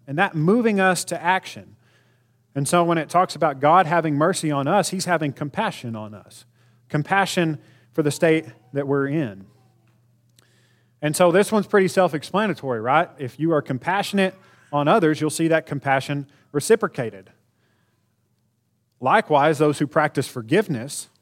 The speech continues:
will be forgiven of their Father. And so those who are merciful do acts of charity, and they are the charitable servants in the kingdom of God.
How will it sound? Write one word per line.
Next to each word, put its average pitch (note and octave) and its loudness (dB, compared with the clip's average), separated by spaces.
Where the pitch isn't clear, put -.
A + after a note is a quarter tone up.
will B2 -8
be C#3 -2
forgiven C#3 -2
of B2 -6
their B2+ 0
Father. A#2 0
And C3 -6
so E3+ 4
those G3+ 6
who G3 0
are D#3+ 2
merciful C#3+ -4
do D3 2
acts E3+ 0
of E3+ -2
charity, A2 -2
and B2+ -2
they D#3 4
are F3 4
the D3 -2
charitable F#3 4
servants C#3 -2
in C3+ -10
the C3 -8
kingdom C#3+ -4
of G2+ -12
God. G2+ -4